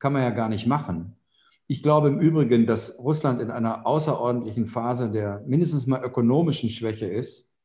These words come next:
Ich glaube auch politisch. Und es wäre ganz interessant, dass die Europäer und die Deutschen mit den Russen über die Fra-, äh, mit den Amerikanern über die Frage reden, wie kann man dieses Verhältnis eigentlich ausbalancieren zwischen Verteidigungsfähigkeit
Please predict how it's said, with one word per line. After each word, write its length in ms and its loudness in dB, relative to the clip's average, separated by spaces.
Ich 120 -10
glaube 280 0
auch 160 -8
politisch. 760 2
Und 60 -6
es 100 -4
wäre 120 6
ganz 160 2
interessant, 640 0
dass 140 -4
die 100 -2
Europäer 460 0
und 100 0
die 140 -2
Deutschen 440 0
mit 140 0
den 80 2
Russen 320 0
über 140 -2
die 100 -2
Fra-, 300 -2
äh, 40 0
mit 140 0
den 200 0
Amerikanern 460 0
über 80 0
die 80 2
Frage 400 0
reden, 480 -2
wie 160 -4
kann 140 4
man 100 6
dieses 220 2
Verhältnis 440 4
eigentlich 400 -6
ausbalancieren 880 -6
zwischen 520 -2
Verteidigungsfähigkeit 1500 0